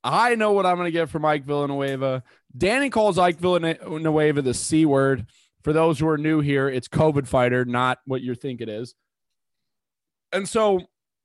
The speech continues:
we got a guy here that's losing to Chase Sherman. On the other side, we got a guy who's beating Alexa Kamur, who at the very least has promise. I, I gotta favor Nick here. Negumereanu.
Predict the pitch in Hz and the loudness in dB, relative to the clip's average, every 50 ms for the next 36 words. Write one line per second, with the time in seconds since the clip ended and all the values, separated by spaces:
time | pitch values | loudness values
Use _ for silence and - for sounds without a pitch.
0 | _ _ _ _ 175 202 240 277 285 285 233 254 240 - 202 202 208 214 214 202 | _ _ _ _ -6 -2 0 2 2 0 0 0 0 0 0 0 2 2 2 2
1 | 170 135 147 151 175 196 180 185 170 151 135 - - 180 170 151 - - - 175 | 2 0 -2 -2 -2 0 0 -2 -2 -4 -4 -2 -2 -2 -2 -2 -4 -4 -2 0
2 | 175 170 160 151 127 120 120 120 - _ _ _ _ _ _ _ _ _ _ _ | 0 0 0 -2 -4 -4 -6 -8 -10 _ _ _ _ _ _ _ _ _ _ _
3 | _ _ _ - 165 180 190 202 214 220 202 - - 190 175 170 160 156 156 156 | _ _ _ -6 -4 -2 0 2 2 2 2 2 2 2 0 0 0 0 0 -2
4 | 160 143 160 156 151 151 151 151 139 - _ _ - _ _ _ _ - 175 185 | 0 0 0 0 2 0 0 -2 -4 -8 _ _ -20 _ _ _ _ -2 0 2
5 | 175 156 131 110 - _ - 208 214 202 202 190 175 170 170 165 160 - 165 - | 2 0 0 -2 -6 _ -2 -2 0 0 0 0 0 0 0 0 0 -2 -4 -4
6 | - 156 156 156 156 160 156 160 165 151 165 143 156 226 233 220 196 175 175 175 | -2 0 0 2 2 4 4 2 2 0 -2 0 2 2 2 2 2 0 -2 -6
7 | 160 - - 143 127 110 - - 151 156 156 156 151 156 151 147 - - - _ | -6 -6 -6 -6 -6 -4 -4 -2 -2 0 0 -2 -2 -4 -6 -8 -10 -12 -18 _
8 | _ _ _ _ _ _ _ _ _ _ _ _ _ _ _ _ _ _ _ _ | _ _ _ _ _ _ _ _ _ _ _ _ _ _ _ _ _ _ _ _
9 | _ _ - 180 190 196 185 - - 185 185 160 120 _ - 208 190 185 185 170 | _ _ -8 -6 -6 -6 -6 -8 -8 -8 -8 -8 -8 _ -2 -2 0 0 -2 -4
10 | 143 - - 165 160 151 147 143 131 135 139 131 123 - - 135 98 90 82 85 | -6 -6 -6 -4 -4 -4 -4 -6 -6 -6 -6 -6 -6 -8 -12 -16 -16 -16 -18 -20
11 | 120 _ _ _ _ _ _ _ _ _ _ _ _ _ _ _ _ _ _ _ | -20 _ _ _ _ _ _ _ _ _ _ _ _ _ _ _ _ _ _ _
12 | _ _ _ - 131 143 135 120 147 156 156 151 147 143 135 127 123 120 107 92 | _ _ _ -10 -10 -8 -6 -4 -4 -4 -2 -4 -4 -4 -2 -2 -4 -4 -8 -10
13 | 82 78 73 | -16 -20 -20